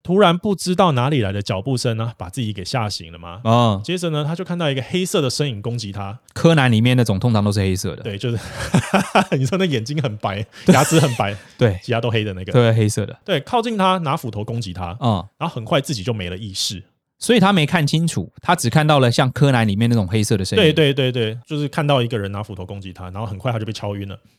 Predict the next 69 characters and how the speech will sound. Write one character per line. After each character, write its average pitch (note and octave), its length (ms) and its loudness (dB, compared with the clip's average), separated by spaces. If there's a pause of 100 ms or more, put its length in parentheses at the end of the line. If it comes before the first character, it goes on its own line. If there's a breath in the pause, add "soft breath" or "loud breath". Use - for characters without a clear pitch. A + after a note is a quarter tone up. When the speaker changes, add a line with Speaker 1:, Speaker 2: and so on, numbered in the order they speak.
(120)
Speaker 1:
那 C3+ 200 -4
警 G#2+ 260 -12
方 B2 220 -4
呢， A#2 200 -6
依 G3+ 120 -4
然 A2+ 260 0 (200)
也 F#2+ 120 -12
认 A#2+ 220 -4
定 B2 140 -6
这 A#2+ 100 -2
一 A#2+ 80 -2
件 A2+ 200 -6
事 A2 200 -6
情 F#2 200 -10
啊， E2+ 140 -14
跟 C3 140 -6
第 B2+ 220 -4
一 B2+ 40 -2
起 - 160 -6
还 G#2 140 -10
有 F#2+ 60 -10 (100)
第 D3+ 160 -12
二 F3+ 120 0
起 - 200 -6
案 G#2 160 -10
件 G2 180 -12
一 E2+ 60 -14
样， F2+ 160 -12 (160 soft breath)
是 - 140 -20
同 F#2 220 -12
一 A#2 60 -4
个 B2+ 120 0
凶 A#2 180 -4
手 F#2 160 -8
所 E2 160 -16
为。 F#2+ 260 -16 (200)
Speaker 2:
因 D#3+ 100 4
为 D3 160 6
又 D3 120 6
是 C#3 180 2
用 C3 140 4
斧 F#2+ 220 -8
头。 D2+ 320 -6
Speaker 1:
对， G#2+ 300 0
而 B2+ 100 -4
且 C#3+ 140 -2
一 A2+ 140 -6
样 D#3 140 -2
是 C3+ 120 -6
从 G2 160 -10
后 A2 100 -6
门 F2+ 160 -10
进 F2+ 140 -16
去。 F#2 280 -18
Speaker 2:
哦。 G2+ 360 0
Speaker 1:
哦， F#2 300 -8
那 B2+ 120 -4
只 A#2 180 -14
是 B2 120 -8
这 C#3 100 -2
一 C3 40 -2
次 C3 100 -4
时 G#2 200 -6
间 G2+ 180 -4
呢， G2+ 120 -8
是 A2 120 -10
在 A2 80 0
中 B2+ 280 -2
午。 G#2+ 140 -2